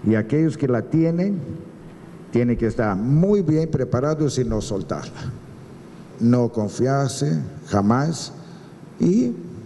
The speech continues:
adentro de la cancha, en los entrenamientos, en los partidos, sea noventa minutos, sea diez, cincuenta, lo que sea,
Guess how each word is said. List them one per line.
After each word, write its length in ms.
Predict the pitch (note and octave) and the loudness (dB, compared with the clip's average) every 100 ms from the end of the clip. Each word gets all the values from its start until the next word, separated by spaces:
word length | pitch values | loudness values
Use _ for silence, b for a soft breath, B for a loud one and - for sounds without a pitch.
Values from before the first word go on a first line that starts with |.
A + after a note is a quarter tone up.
| - - - | -18 -20 -12
adentro 480 | - A#2+ C#3+ F3 F3 | -4 0 0 2 0
de 100 | C#3+ | 2
la 140 | C3 | 0
cancha, 380 | B2 D#3+ F3 C#3 | 0 0 0 0
en 80 | C3 | 2
los 180 | B2+ A#2+ | 2 0
entrenamientos, 880 | A2+ A#2+ A2 A#2 D3+ E3+ C#3+ B2+ | 0 0 0 2 2 2 2 0
en 100 | B2 | 0
los 160 | A2+ G#2+ | 0 0
partidos, 640 | A#2 G#2+ D#3 E3 C#3 B2+ | 0 0 2 2 0 0
sea 380 | C3+ C3+ B2 G#2+ | 2 2 0 -2
noventa 500 | A2 A2 A2+ B2 A#2 | 0 2 2 0 -2
minutos, 500 | G2+ G#2+ D3 D3 A#2+ | 0 2 2 2 0
sea 260 | - A#2+ G#2+ | 0 0 0
diez, 400 | F#2+ C#3+ D#3 C3+ | 0 2 2 0
cincuenta, 760 | A#2+ A2 - C#3+ D#3 D3 C3 | -4 -4 -2 0 0 -2 -2
lo 280 | C3 B2+ A#2+ | 2 2 2
que 140 | - B2 | 0 -2
sea, 400 | - E3+ G3 | 0 0 0